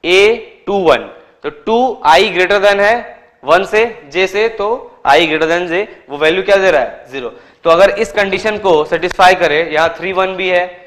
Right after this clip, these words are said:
या फिर थ्री टू बोल सकते हैं सारे, इस condition सेटिस्फाई कर रही है, तो या तो definition ऐसे बोले कि a matrix is said to be an upper triangular matrix if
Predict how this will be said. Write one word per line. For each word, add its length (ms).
या 120
फिर 260
थ्री 160
टू 140
बोल 160
सकते 240
हैं 80
सारे, 600
इस 120
condition 340
सेटिस्फाई 340
कर 160
रही 140
है, 140
तो 60
या 180
तो 120
definition 440
ऐसे 220
बोले 240
कि 160
a 160
matrix 680
is 160
said 240
to 140
be 160
an 180
upper 300
triangular 360
matrix 560
if 240